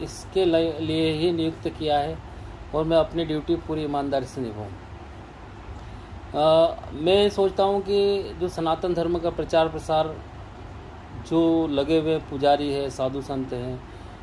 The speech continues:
या, अ, दूसरे जो भी धर्म से related लोग हैं,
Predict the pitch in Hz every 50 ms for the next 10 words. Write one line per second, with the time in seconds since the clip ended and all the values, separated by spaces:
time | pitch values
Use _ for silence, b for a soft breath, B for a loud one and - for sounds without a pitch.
0 | B - 131 131 131 135 131 127 - - - - - - - - 135 120 120 120
1 | 120 117 113 123 127 - - 156 147 131 127 139 143 135 143 165 165 156 135 135
2 | 139 139 143 151 - - 143 135 127 131 131 131 127 139 131 127 - 127 123 120
3 | 117 113 117 113 104 101